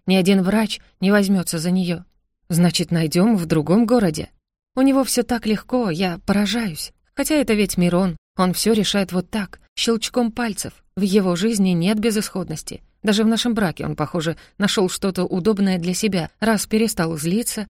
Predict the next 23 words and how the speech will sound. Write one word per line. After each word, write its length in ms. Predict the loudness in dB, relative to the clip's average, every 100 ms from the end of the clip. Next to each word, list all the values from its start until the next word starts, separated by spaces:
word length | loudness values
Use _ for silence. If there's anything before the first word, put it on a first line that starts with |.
| _
и 80 | -2
огрызаться. 640 | 0 0 -2 -6 -10 -16 _ _ _ -8
Отец 380 | -2 2 2 2
не 160 | 2
даст, 400 | 4 2 -2 -4
он 220 | -4 0
не 120 | 2 2
отпустит 540 | 0 -6 -4 -4 -6
её. 240 | -6 -6 -8 _ -8
Официально 500 | -4 -2 0 2 2
они 220 | 0 0
женаты, 520 | 0 0 0 -2 -6 _
а 120 | 4
маму 260 | 6 4 2
признали 560 | 0 2 2 2 2
недееспособной, 1000 | 2 2 2 0 0 -4 -4 -4 -6 -8
так 220 | -8 -8
что. 440 | -6 -4 -4 -4 -10 _ _ _ _
«Почему 360 | -4 2 4 4
ты 280 | 2 0 0
не 140 | 0
рассказала 520 | 0 0 -2 0 0 -2
сразу?» 480 | -2 -2 -2 -8